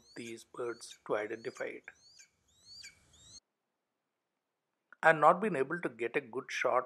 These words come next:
at the oriental honey buzzard in close. Here is the shot of the same bird in flight. There are a couple of other varieties of eagles I have spotted, but have not been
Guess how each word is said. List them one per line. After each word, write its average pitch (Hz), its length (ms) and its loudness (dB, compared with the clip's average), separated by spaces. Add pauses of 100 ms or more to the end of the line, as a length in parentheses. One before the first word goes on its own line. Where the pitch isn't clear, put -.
at 120 100 -14
the 117 120 -6
oriental 123 500 -6
honey 113 220 -10
buzzard 117 480 -6 (200)
in 127 280 -16
close. - 480 -6 (840)
Here 165 280 -2
is 196 140 -2
the 160 140 0
shot 123 340 4 (360)
of 135 160 -6
the 120 80 -14
same 131 360 -8
bird 117 280 -2
in 120 140 -12
flight. 107 360 -10 (2000)
There 180 160 8
are 240 220 12
a 165 100 -2
couple 175 320 0
of 190 100 2
other 156 280 2
varieties 156 540 0
of 160 120 -2
eagles 143 360 -6
I 127 80 2
have 123 120 0
spotted, 120 460 -4 (580)
but 120 160 -4 (280)
have 123 100 -8
not 147 300 -2
been 139 280 -8